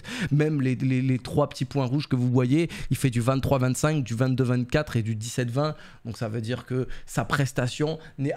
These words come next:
absolument pas à prouver, son titre de M V P n'est absolument pas à décrier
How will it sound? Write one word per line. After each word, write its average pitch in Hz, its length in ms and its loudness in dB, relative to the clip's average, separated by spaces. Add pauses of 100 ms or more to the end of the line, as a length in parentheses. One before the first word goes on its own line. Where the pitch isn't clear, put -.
absolument 156 560 -4
pas 147 320 -4
à - 80 -6
prouver, 160 640 -2
son - 260 -2
titre 147 340 -2
de 135 200 0
M 120 160 0
V 147 140 -4
P 170 180 -6
n'est 135 220 -4 (100)
absolument 156 640 -2
pas 156 360 -2 (140)
à 123 100 2
décrier 160 720 2